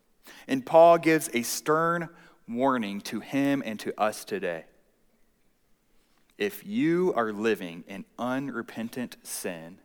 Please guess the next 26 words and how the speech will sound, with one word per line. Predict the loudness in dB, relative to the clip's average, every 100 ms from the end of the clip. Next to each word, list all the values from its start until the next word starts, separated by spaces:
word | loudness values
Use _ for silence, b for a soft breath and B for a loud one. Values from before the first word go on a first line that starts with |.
| _ _ -6
if | -6 0
your | 2 2 B B B B
lifestyle | -4 4 6 6 4 2 2 4 2 0
is | -2 -4 -8
to | -6 -6 -8 B B
reject | -4 -4 2 2 2 -4 0
God | 4 4 4 4
by | 2
loving | 4 4 4 2 -2
sin | -4 -2 0 2 0
more | -2 0 0
than | 0 -2 0
loving | 0 -2 -6
him, | -8 -8 -8 -12 _ _ _ _ _ _ _ _ _ _ _ _ _ b b
if | -4 0
this | 4 4 4
is | -4 -2
your | -4
consistent, | -4 -6 -6 -6 0 0 0 -6 -6 -6 -12 _
unrepentant | 0 2 2 2 -2 -2 -4 -4 -4 -4 -6 -10
state, | -10 -6 2 2 2 -4 -12
Paul | 4 6 6
says, | 4 2 2 0 B B B
you | -8 -2 0 0
will | -2 0 2 4 4
not | 2 0 2 0 -2 -8